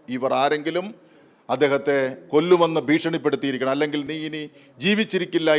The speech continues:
എന്ന് ഭീഷണിപ്പെടുത്തിയിരിക്കണം എന്ന് വേണം നമ്മൾ അനുമാനിക്കാൻ. അപ്പോൾ അതുകൊണ്ട് എന്താണോ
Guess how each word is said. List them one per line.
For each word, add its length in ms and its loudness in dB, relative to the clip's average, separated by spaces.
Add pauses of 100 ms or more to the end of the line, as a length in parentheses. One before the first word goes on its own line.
എന്ന് 200 -2
ഭീഷണിപ്പെടുത്തിയിരിക്കണം 1000 -4
എന്ന് 220 -6
വേണം 240 0 (480)
നമ്മൾ 160 0 (300)
അനുമാനിക്കാൻ. 560 2 (120)
അപ്പോൾ 180 -4
അതുകൊണ്ട് 340 0 (640)
എന്താണോ 400 8